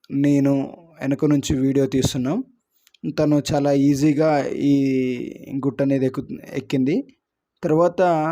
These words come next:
ఇక్కడ నుంచి కొంచెం ముందుకెళ్తుంటే, ఆ, ఇంకొక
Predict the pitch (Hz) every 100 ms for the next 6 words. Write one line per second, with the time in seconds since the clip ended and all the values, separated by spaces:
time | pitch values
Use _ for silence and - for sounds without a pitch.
0 | 175 - - 147 165 160 170 160 185 170
1 | 156 - 160 160 165 160 160 160 156 135
2 | 151 143 156 143 160 - _ _ _ _
3 | _ _ - - 151 156